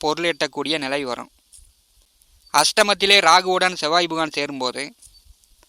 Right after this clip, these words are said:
சிம்ம ராசி அன்பர்கள் அரசுக்கு புறம்பான காரியங்களில் ஈடுபடக்கூடிய ஒரு நிலை வரும். கடந்த பனிரெண்டு வருடங்களுக்கு முன்னாடி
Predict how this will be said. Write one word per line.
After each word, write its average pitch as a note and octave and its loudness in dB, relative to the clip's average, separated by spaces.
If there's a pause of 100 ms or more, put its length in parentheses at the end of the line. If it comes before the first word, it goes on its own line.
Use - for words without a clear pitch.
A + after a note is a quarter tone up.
(840)
சிம்ம E3+ 2
ராசி E3+ 4
அன்பர்கள் F3 0 (400)
அரசுக்கு F3+ -2 (120)
புறம்பான F3 4 (180)
காரியங்களில் D3+ -2 (2000)
ஈடுபடக்கூடிய D#3+ 2 (420)
ஒரு C3 -4
நிலை D3 -2
வரும். B2 -8 (1040)
கடந்த F#3 4 (120)
பனிரெண்டு F#3+ 2
வருடங்களுக்கு F3+ 0
முன்னாடி D#3 0